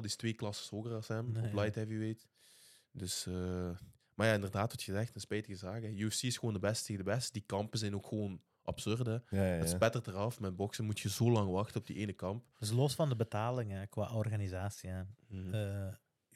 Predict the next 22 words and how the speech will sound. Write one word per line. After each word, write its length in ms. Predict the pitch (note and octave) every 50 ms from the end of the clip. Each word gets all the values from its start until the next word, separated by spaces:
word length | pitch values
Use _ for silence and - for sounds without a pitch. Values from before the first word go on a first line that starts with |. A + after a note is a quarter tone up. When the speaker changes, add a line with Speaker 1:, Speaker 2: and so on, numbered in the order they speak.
| A2+ A2
Speaker 2:
U 40 | G#2
F 120 | - -
C, 280 | - G#2+ G#2 G2 F2 -
daarom 260 | G#2+ A2 A2+ A#2+ A#2
is 100 | A2 G#2
er 100 | A#2+ A2
ook 180 | A#2 A2 -
zo'n 240 | - - A#2+ A2+ G#2+
zware 360 | F#2+ G2+ G#2 G#2+ A2 A2 F#2+ -
opkomst 340 | - A2 - - B2+ A2+ G2+
in 100 | G2+ F#2+
populariteit, 720 | - G2+ - - G2+ F#2+ - G#2+ - - A2 A#2 B2+ -
hè. 60 | -
Speaker 3:
Ja, 80 | A2+ D3+ - _ - _ _
tuurlijk. 240 | - F#2+ F#2+ F2+ -
Speaker 2:
Bijvoorbeeld, 460 | - G2 F#2+ A2+ A#2 A#2+ A#2+ A#2+ A#2+
nu 140 | A#2+ C3+ E3
is 140 | F3 - -
momenteel 500 | - C3 C#3 C#3 C3 A#2+ - C3 C3+ C3+ A2 -
U 140 | A2+ A2+
F 80 | G#2+ -
C 120 | - B2